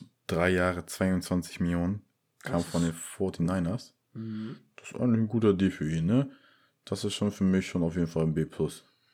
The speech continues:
Speaker 2: Ähm, ja, es sind so sieben, sieben Komma eins zwei fünf Millionen im Dreh. Irgendwas mit sieben Millionen auf jeden Fall mit Kommazahlen.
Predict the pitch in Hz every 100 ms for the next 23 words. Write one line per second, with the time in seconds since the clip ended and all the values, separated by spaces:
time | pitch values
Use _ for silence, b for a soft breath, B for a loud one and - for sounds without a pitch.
0 | b b b b b _ - 139 143 139
1 | 139 135 135 135 135 131 131 b b b
2 | b b b b _ - 120 113 113 -
3 | b b b b - - 127 123 131 131
4 | 123 - _ _ _ _ _ _ - 113
5 | 127 143 131 139 131 117 135 139 - 123
6 | 110 123 135 120 135 120 127 127 135 127
7 | 113 110 110 117 117 165 151 127 113 120
8 | 123 117 113 120 113 107 120 117 110 -
9 | 117 110 120 120